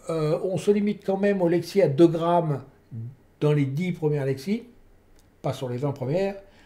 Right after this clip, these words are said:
Malgré tout, ça fait un Eureka d'une telle taille qu'on est obligé de faire un eureka minuscule. Donc c'est même pas un eureka rapide, c'est un eureka tout petit, petit, petit.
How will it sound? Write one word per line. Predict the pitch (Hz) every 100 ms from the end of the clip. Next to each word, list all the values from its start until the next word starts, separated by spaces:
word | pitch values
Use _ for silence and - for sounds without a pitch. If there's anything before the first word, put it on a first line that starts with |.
| - -
Malgré | 170 170 160 151
tout, | 147 -
ça | - 175
fait | 175
un | 143
Eureka | 160 165 156 196 175
d'une | 139 139
telle | 160 156 147
taille | - 247 233 135 107 - _ - - - -
qu'on | 147 156
est |
obligé | 165 156 160 208
de |
faire | 143 160
un | 156
eureka | 170 170 208
minuscule. | 196 233 294 320 285 226 - 233 196
Donc | 147 139
c'est | 175
même | 196 247 233
pas | 226 233 220
un | 190
eureka | 175 175 185 180 156 - -
rapide, | 165 175 240 -
c'est | 175
un | 160
eureka | 170 170 202
tout | 196 - 226
petit, | 233 214
petit, | 202 190
petit. | 196 190 165